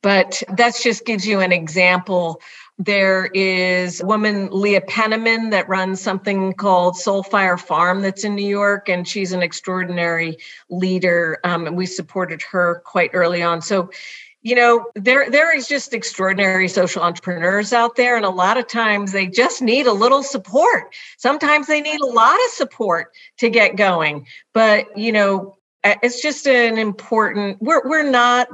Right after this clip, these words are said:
you know, we're not the Gates Foundation and we're not the Ford Foundation. We don't have those kinds of resources, but we can support those emerging social entrepreneurs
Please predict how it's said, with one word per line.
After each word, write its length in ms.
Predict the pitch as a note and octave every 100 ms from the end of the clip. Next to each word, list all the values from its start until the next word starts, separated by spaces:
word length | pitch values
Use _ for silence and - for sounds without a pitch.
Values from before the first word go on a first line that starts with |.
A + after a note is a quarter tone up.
| -
you 100 | A#3
know, 140 | G#3+ G3+
we're 100 | A3
not 240 | A#3+ A#3+
the 60 | A3
Gates 420 | G#3+ G#3 G#3+ -
Foundation 640 | A3 G#3 G#3 G#3 G#3 -
and 80 | G3+
we're 80 | F#3+
not 300 | F#3 F#3+ F#3+
the 60 | F3+
Ford 360 | F#3+ G3+ G#3
Foundation. 540 | A#3 A3 A3+ A3+ A3+ G#3
We 80 |
don't 180 | G3 F#3+
have 160 | F#3+ F#3+
those 240 | G3 F#3+
kinds 260 | G3 G3 F#3
of 120 | F3
resources, 640 | F#3 G3 B3 C4 C#4 C#4 - - - - -
but 220 | G3+ G#3
we 260 | A3+ B3
can 400 | B3 A#3+ A3+ G#3
support 800 | G3 G#3+ F#3 - G#3 G3+ G3 - F#3
those 600 | G3+ F#3+ F#3+ F#3 F3+ F3+
emerging 680 | F3+ F3+ F#3 F#3 F#3+ F3+ F3+
social 360 | G3 F#3 F3
entrepreneurs 920 | E3+ E3 - E3+ E3 E3 E3 E3 D#3+